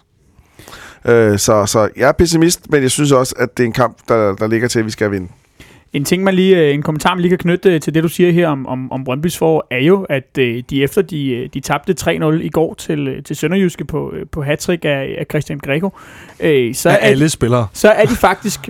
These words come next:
Speaker 2: bortset fra, øh, Sønderjyske, det hold, der har, øh, klaret sig dårligst i mesterskabsspillet. De har tabt fem kampe, vundet tre og spillet en, en enkelt uafgjort, og,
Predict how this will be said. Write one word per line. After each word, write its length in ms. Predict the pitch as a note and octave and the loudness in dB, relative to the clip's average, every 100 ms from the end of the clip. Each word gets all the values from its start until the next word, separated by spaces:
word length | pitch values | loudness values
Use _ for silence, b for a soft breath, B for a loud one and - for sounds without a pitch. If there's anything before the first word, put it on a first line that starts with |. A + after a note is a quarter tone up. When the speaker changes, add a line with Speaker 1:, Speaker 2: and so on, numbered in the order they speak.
| - | 0
Speaker 2:
bortset 440 | F#3 A#3+ A#3 G3 | 0 2 0 -4
fra, 380 | - F3+ D3 C#3 - | 0 0 2 0 -2
øh, 280 | D3 C3 B2+ | 0 0 0
Sønderjyske, 520 | E3+ F#3 E3+ - D#3 | -2 0 0 0 -2
det 160 | D#3+ | 0
hold, 200 | D3 D#3+ | 2 2
der 100 | E3 | 0
har, 240 | C#3+ C#3 C3+ | -2 0 -2
øh, 200 | C3+ C3+ | -4 -8
klaret 300 | - C3 F3 | -2 0 0
sig 100 | F3+ - | -2 -2
dårligst 520 | C3 F3 B3 - - | 2 2 2 -4 -10
i 100 | G3+ | -4
mesterskabsspillet. 800 | E3 E3+ - - E3 - D#3+ D3 | -2 -2 -2 -4 -4 -2 -2 0
De 40 | E3 | -2
har 60 | |
tabt 220 | D#3+ G3 - - | -2 -4 -6 -16
fem 200 | - - - | -2 -2 0
kampe, 340 | F3 D#3+ F3+ G#3+ b b b b | -4 -2 -2 -4 b b b b
vundet 320 | D3 D#3 G3 | 0 2 0
tre 280 | - - F#3 - | -2 -2 -2 -2
og 60 | |
spillet 380 | - F3 E3 E3 | -2 0 2 2
en, 240 | D3 C3+ B2+ | 0 -4 -4
en 120 | C3+ | -4
enkelt 200 | F#3+ F#3 | 0 2
uafgjort, 380 | D#3+ F#3 E3+ | 4 4 2
og, 60 | A#2+ | 0